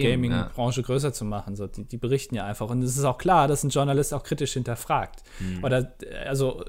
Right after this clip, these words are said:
Speaker 2: klar, gibt's
Speaker 1: Ja, und
Speaker 2: auch
Speaker 1: es ist auch
Speaker 2: Journalisten
Speaker 1: klar, die das nicht tun und die nur für Google schreiben und sowas. So, ne? So, davon gibt's ja auch genug.
Speaker 2: Ja.
Speaker 1: Ähm, da braucht man sich ja gar nichts vormachen. Aber das ist eben so, also wenn man solche Sachen liest, so von wegen so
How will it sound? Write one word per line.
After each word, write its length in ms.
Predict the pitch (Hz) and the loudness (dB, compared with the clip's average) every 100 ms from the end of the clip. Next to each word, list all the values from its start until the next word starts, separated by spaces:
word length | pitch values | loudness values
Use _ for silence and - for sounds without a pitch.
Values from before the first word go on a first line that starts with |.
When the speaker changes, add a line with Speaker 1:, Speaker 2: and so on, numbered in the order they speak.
| - | -8
Speaker 2:
klar, 380 | - 131 135 - - - - | 2 4 4 0 -10 -12 -2
gibt's 40 | |
Speaker 1:
Ja, 100 | - | 0
und 60 | 127 | 4
Speaker 2:
auch 60 | - | 4
Speaker 1:
es 80 | |
ist 40 | 151 | 4
auch 40 | |
Speaker 2:
Journalisten 360 | 127 123 139 - | 4 4 4 2
Speaker 1:
klar, 200 | 123 139 | 2 2
die 100 | 139 | 2
das 220 | 127 113 | 0 -2
nicht 300 | 117 139 - | -4 -4 -6
tun 300 | - 113 113 | -10 -6 -4
und 120 | 107 | -2
die 80 | 110 | -2
nur 200 | 107 120 | 0 0
für 180 | 113 120 | 0 -2
Google 360 | - 151 165 123 | -4 -4 0 0
schreiben 480 | - 92 92 90 | -2 0 0 0
und 120 | 90 87 | -4 -6
sowas. 380 | 90 90 90 | -6 -6 -4
So, 120 | - 92 | -4 -2
ne? 200 | 107 127 | -2 -4
So, 80 | 113 | -6
davon 260 | - 113 | -6 -6
gibt's 180 | 117 113 | -8 -6
ja 120 | 110 | -6
auch 180 | 110 123 | -6 -6
genug. 400 | 120 113 127 135 - - - - - - - | -6 -4 -4 -6 -14 -20 -16 -14 -14 -12 -8
Speaker 2:
Ja. 380 | 143 123 98 95 | -2 -2 0 -2
Speaker 1:
Ähm, 260 | 95 92 92 - - - - | -2 -4 -6 -12 -14 -14 -12
da 100 | 98 | -8
braucht 220 | 95 110 | -4 -2
man 140 | 120 113 | -4 -4
sich 80 | |
ja 80 | 110 | -6
gar 180 | 98 101 | -6 -4
nichts 200 | 101 - | -6 -8
vormachen. 580 | - 117 101 80 90 92 - - - - - - - - - | -8 -6 -4 -6 -6 -8 -10 -14 -12 -12 -14 -14 -14 -16 -12
Aber 200 | - 92 | -10 -8
das 160 | 95 - | -6 -8
ist 140 | 107 | -8
eben 280 | - 101 101 | -8 -6 -6
so, 320 | 98 98 95 | -6 -6 -6
also 320 | 90 92 95 98 | -6 -8 -8 -4
wenn 160 | 95 | -2
man 380 | 98 95 95 - - - | -2 -2 -4 -6 -12 -14
solche 280 | 104 104 110 | -8 -4 -4
Sachen 360 | 104 104 135 113 95 | -2 -2 -2 -4 -2
liest, 380 | 98 98 - - | -2 -4 -8 -12
so 100 | 92 | -12
von 260 | 95 90 | -10 -8
wegen 300 | 98 95 95 | -6 -6 -6
so 340 | 92 92 92 | -8 -6 -6